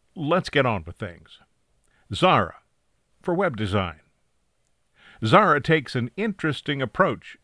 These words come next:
to website design. You shouldn't need to know or even see the H T M L that goes into creating your site, they say, any more than a car driver needs to know how the engine works. I can't decide whether this is an extraordinarily good approach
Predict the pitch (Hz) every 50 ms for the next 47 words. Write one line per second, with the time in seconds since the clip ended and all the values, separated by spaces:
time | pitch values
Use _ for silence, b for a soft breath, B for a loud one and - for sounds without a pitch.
0 | _ - 160 143 123 110 98 - - 120 104 101 - - 107 95 - 107 98 110
1 | 143 185 160 - _ _ _ _ _ _ _ _ - 85 82 - 123 117 117 127
2 | 131 135 139 117 104 95 107 123 147 175 165 143 143 165 165 135 139 117 - -
3 | - - 240 233 196 147 117 95 104 110 127 147 147 - - - - 131 120 113
4 | 127 160 180 156 110 110 92 101 131 131 123 - - 120 117 117 - - - 127
5 | 139 160 165 151 135 127 120 110 - 127 113 113 98 - 113 107 98 - - 113
6 | 110 143 180 - b b b b b b b 98 90 92 92 92 101 123 147 147
7 | 131 127 110 107 - - 147 170 180 160 117 113 110 110 117 123 143 143 120 123
8 | 131 123 - - - 117 123 135 135 123 104 120 127 123 143 156 - - - 185
9 | 214 190 156 - 104 107 101 95 92 - - - 120 120 101 82 - - - -
10 | - _ _ _ _ _ _ _ _ _ _ _ _ _ _ _ _ _ _ -
11 | 139 120 95 139 143 113 104 98 135 135 127 113 113 123 113 120 120 113 131 131
12 | - 123 107 - 123 107 104 101 - - - - 147 139 131 113 117 117 113 107
13 | 104 98 95 90 - 98 95 85 107 151 175 165 160 - - 151 180 220 214 -
14 | - -